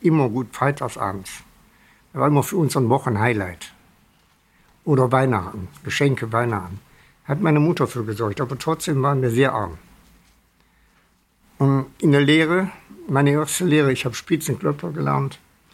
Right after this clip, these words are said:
gab's wenig Geld. Als ich dann das erste Mal wirklich Geld verdient hab, in der, in der zweiten Lehre als Maurer,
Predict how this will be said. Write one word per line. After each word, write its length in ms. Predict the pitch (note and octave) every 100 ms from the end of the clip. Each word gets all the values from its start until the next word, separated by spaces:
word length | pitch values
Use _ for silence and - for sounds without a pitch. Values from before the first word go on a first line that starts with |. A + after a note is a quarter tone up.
| _ _ _ _ _ - C#3 - -
gab's 260 | B2+ A2+ C3+
wenig 280 | A2+ G2+
Geld. 400 | - G#2 G#2 - - _ _ _ _ _ _ G#3+ E3
Als 160 | D#3 C#3+
ich 100 | C#3+
dann 160 | C#3
das 80 | C#3
erste 320 | F#3+ - F#3
Mal 260 | D3+ C3+ C3 _ _ _ _ _ _ _ _ _ _ _ _ _ _
wirklich 400 | D3 E3+ F3 -
Geld 220 | E3 F3
verdient 400 | F3 A2 G#2 F#2+
hab, 140 | B2 C#3+ - _ _ _
in 120 | D3
der, 100 | B2+ -
in 180 | B2+ A2
der 120 | G#2+
zweiten 360 | - D#3 C#3 A2
Lehre 180 | G#2
als 200 | G#2 -
Maurer, 360 | C3+ C3 A2